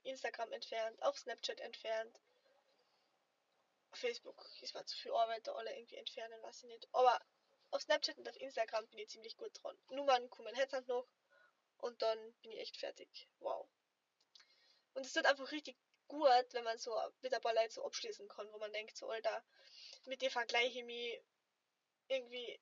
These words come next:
wenn ich das sehe, dann krieg ich eh schon einen Krant oder man wird eifersüchtig, whatever, warum auch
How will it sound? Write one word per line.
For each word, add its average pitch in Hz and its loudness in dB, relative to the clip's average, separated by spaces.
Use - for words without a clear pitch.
wenn 240 -2
ich 233 -2
das 247 -8
sehe, 254 -10
dann 233 -4
krieg 233 -12
ich 269 -12
eh 269 2
schon 247 10
einen 226 2
Krant 247 4
oder 226 4
man 214 -2
wird 214 -8
eifersüchtig, - 0
whatever, 247 6
warum 240 0
auch 233 -6